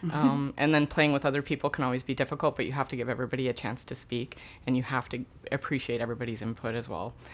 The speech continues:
Speaker 2: And, um, and you don't always agree, but you have to compromise.
Speaker 1: Mm-hmm. So as a female identifying as well, how have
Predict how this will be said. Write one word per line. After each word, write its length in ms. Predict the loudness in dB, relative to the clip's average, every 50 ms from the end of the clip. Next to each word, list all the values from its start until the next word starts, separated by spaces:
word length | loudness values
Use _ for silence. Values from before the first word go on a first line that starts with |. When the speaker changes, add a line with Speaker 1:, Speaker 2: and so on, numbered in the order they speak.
| -20 -20 -18 -12
Speaker 2:
And, 420 | -8 -6 -6 -4 -4 -6 -6 -6 -6
um, 560 | -6 -6 -4 -4 -4 -4 -4 -6 -6 -8 -10 -6 -2
and 140 | 0 0
you 60 | 0 0 -2 -2 4
don't 180 | 4 6 6
always 260 | 6 4 4 4 4 2
agree, 380 | 0 2 2 2 4 4 2 0
but 200 | 0 0 0 0
you 60 | 2
have 100 | -2 -4
to 80 | -4 -4
compromise. 600 | -2 -2 -4 -4 -4 -6 -8 -6 -8 -10 -12 -16 -20 -20 -20 -20 -10 -6 -2
Speaker 1:
Mm-hmm. 380 | -2 0 0 0 0 -2 -4 -10 -16 -20 -20
So 380 | -2 2 4 6 6 6 4 2 0
as 400 | 0 0 0 0 -4 -8 -12 -6 -4
a 180 | -2 -2 -2
female 760 | -4 -10 -16 -20 -8 -2 0 2 2 2 0 0 -2 -4 -6 -8 -6 -4
identifying 640 | -4 -4 -4 -6 -8 -10 -8 -6 -6 -4 -4 -6 -6
as 140 | -8 -8 -6
well, 300 | -4 -4 -2 -2 -4 -6 -8 -14 -20 -20 -20 -20 -20 -8
how 200 | -2 0 0 0
have 160 | 0 -2 -4